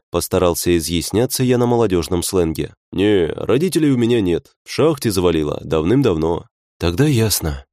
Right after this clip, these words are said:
"Что ясно-то?" "Когда учеников вербуют, их родители, понимаешь, должны, как бы это сказать,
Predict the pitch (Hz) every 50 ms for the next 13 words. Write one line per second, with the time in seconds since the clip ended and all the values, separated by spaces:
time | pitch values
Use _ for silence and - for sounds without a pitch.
0 | _ _ - - - - - 85 90 92 87 82 80 76 73 82 90 87 - -
1 | 78 71 - - - - _ _ _ - 101 101 98 101 123 123 123 120 117 117
2 | 113 - - 117 127 127 127 123 101 - - 107 110 110 120 156 156 139 101 85
3 | - - - - _ _ _ _ - 87 90 82 - - - - 92 85 92 107
4 | 110 139 143 139 113 95 - - 101 107 113 131 123 110 87 80 104 104 101 90
5 | - 107 127 127 123 113 101 85 - _ _ _ _ _ - - 127 - 117 110
6 | 104 - 104 95 - - 101 92 82 95 90 85 - - - -